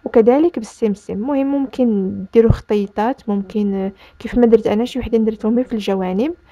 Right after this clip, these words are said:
وبالنسبه للسمسم درت خط يعني في الطول كله. المهم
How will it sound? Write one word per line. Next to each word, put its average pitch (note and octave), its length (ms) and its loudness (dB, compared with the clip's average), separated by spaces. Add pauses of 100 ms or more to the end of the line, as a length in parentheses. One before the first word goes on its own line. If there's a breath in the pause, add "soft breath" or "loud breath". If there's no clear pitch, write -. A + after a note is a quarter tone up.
(280 loud breath)
وبالنسبه A#3+ 340 2
للسمسم A#3 600 -2
درت B3 220 -2
خط - 460 -8
يعني G3+ 260 -2
في G#3+ 60 -10
الطول A#3+ 420 -2
كله. G3+ 380 0 (600)
المهم D#4+ 160 -4